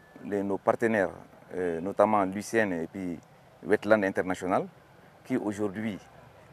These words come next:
eh, nous appuient beaucoup, euh, en, dans le cadre de la, de la conservation et de la protection de ces oiseaux migrateurs qui viennent en grand nombre dans, dans le delta intérieur du fleuve Niger. Et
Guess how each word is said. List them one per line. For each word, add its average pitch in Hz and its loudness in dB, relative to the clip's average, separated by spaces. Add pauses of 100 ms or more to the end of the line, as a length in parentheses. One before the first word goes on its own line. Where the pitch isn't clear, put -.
eh, 98 -2
nous 113 0
appuient 139 2
beaucoup, 160 0 (720)
euh, 98 0 (180)
en, 101 -2 (400)
dans 107 4
le 107 0
cadre 120 8
de 101 0
la, 92 8
de 95 2
la 98 10
conservation 104 2 (320)
et - -4
de 110 -4
la 87 8
protection 98 -2
de 87 -4
ces 85 -2
oiseaux 95 0
migrateurs 87 -2
qui 87 -10
viennent 98 -2 (300)
en 95 2
grand 101 8
nombre 101 2 (500)
dans, 85 2 (100)
dans 92 0
le 95 -2
delta 95 4
intérieur 95 -4
du 87 -10
fleuve 85 -6
Niger. 76 -8 (720)
Et 95 0